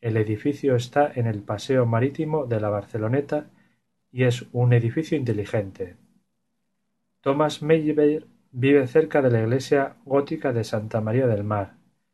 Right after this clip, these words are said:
y va al trabajo en bicicleta. Le encanta el diseño y trabaja como uno más en el edificio acristalado con preciosas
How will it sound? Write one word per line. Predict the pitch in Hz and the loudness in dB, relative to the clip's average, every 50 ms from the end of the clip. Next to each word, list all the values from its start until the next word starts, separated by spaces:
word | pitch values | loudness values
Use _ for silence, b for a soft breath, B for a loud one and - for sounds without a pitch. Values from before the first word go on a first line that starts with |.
| _ _ _ _ _ _ | _ _ _ _ _ _
y | _ 117 110 | _ -2 4
va | 117 123 127 | 4 6 6
al | 123 117 | 6 2
trabajo | - - 113 110 123 131 123 - | 0 -2 2 2 2 2 2 0
en | 143 131 | 0 0
bicicleta. | 117 - - 113 104 - 107 104 104 - 98 92 90 - _ _ _ _ _ _ _ _ _ _ _ _ _ _ _ _ _ _ _ _ _ _ _ | 0 -2 -4 -8 -6 0 0 0 0 -2 -10 -16 -16 -18 _ _ _ _ _ _ _ _ _ _ _ _ _ _ _ _ _ _ _ _ _ _ _
Le | - 110 110 107 | -6 -4 -2 -2
encanta | 107 110 - 135 135 151 147 - 156 151 | -2 0 0 0 0 0 2 2 4 4
el | 143 123 117 | 4 4 0
diseño | 117 117 - - 151 147 135 139 139 - | -2 0 0 0 0 0 0 -4 -4 -4
y | - 113 | -6 -6
trabaja | 107 - 110 107 104 120 123 123 - 127 120 120 | 0 2 2 2 2 0 0 0 -2 -4 -4 -2
como | - 117 107 104 107 104 107 113 | -2 -2 -2 -2 -2 -4 -4 -4
uno | 123 123 131 135 127 | -4 -4 -2 0 0
más | 120 135 151 185 - - | 0 0 0 -2 -4 -6
en | 131 110 110 | -6 -4 -4
el | 110 110 | -4 -4
edificio | 104 101 107 104 - - 127 127 - 127 | -4 -6 -6 -6 -4 -6 -4 0 0 0
acristalado | 117 123 - 127 120 - 127 120 131 135 135 131 131 - | 0 0 -2 -6 -4 -2 0 2 2 2 2 -2 -4 -4
con | - 107 104 | -4 -4 -4
preciosas | 101 110 104 - - 127 120 - 123 120 120 - - b | -4 -6 -6 -4 -4 -4 -2 0 -2 -2 -2 -4 -12 b